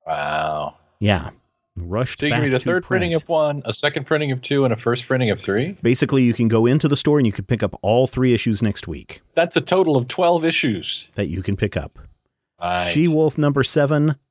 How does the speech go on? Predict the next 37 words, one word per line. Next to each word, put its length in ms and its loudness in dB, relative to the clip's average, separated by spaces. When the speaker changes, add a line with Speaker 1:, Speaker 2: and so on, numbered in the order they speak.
Speaker 2:
What 120 -8
is 120 -14
it? 80 -4
What 160 0
is 100 -2
that? 200 -10
Underwinter 680 2
number 320 2
one. 280 0
I 60 -2
have 180 -4
no 160 -2
idea 260 -4
what 200 -4
Underwinter 600 -4
is. 480 0
Speaker 1:
Well, 80 0
you 100 4
know 160 4
they 100 2
have 200 0
Under 300 2
Armour. 360 0
Speaker 2:
Yeah. 300 -2
Speaker 1:
You 140 -6
know 100 0
they 100 4
have 120 4
underwear. 680 2
Speaker 2:
Yeah. 500 -2
Speaker 1:
This 180 -14
is 120 -12
like 200 -2
that, 220 4
only 220 -4
for 180 -4
winter. 460 -6